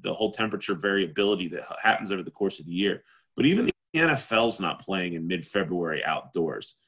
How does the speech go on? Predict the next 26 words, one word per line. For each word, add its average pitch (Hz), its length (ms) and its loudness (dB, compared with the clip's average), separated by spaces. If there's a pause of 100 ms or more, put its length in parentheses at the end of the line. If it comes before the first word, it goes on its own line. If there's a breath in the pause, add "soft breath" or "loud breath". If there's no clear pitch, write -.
(160)
So 110 380 4 (360)
yeah, 110 180 6
it's 87 200 0
stupid. - 920 0
And 101 140 0
that, 120 160 0
that 123 100 0
doesn't 135 440 4
even 120 260 4
get 117 140 6
into 127 240 6
the 104 280 2
whole 104 400 2 (240 soft breath)
discussion 117 580 2
of 90 220 0 (240)
you 139 140 6
have 110 180 4
kids 147 400 2
who 113 480 6 (200)
are 113 200 8
essentially 135 460 2
supposed 127 480 4
to 117 80 -2
be 110 160 2
moving 113 440 4
out, 110 280 6